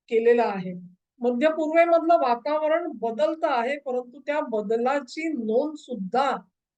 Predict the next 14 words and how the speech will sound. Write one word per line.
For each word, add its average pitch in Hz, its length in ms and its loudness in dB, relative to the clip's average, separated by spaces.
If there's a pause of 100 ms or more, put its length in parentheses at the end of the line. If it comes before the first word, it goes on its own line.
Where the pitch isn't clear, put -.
(960)
इराणने 269 340 0
घेतलेली 240 480 4
दिसत 214 460 -8
नाही. 185 180 -2 (340)
गेल्या 240 280 4
वर्षी 302 440 0
कधीतरी 294 440 0
तुम्हाला 285 320 -6
आठवत 262 320 -4
असेल 269 200 -4
मी 285 160 -2
व्हिडिओही 247 460 0
केलेला 269 360 2
होता, 220 360 -4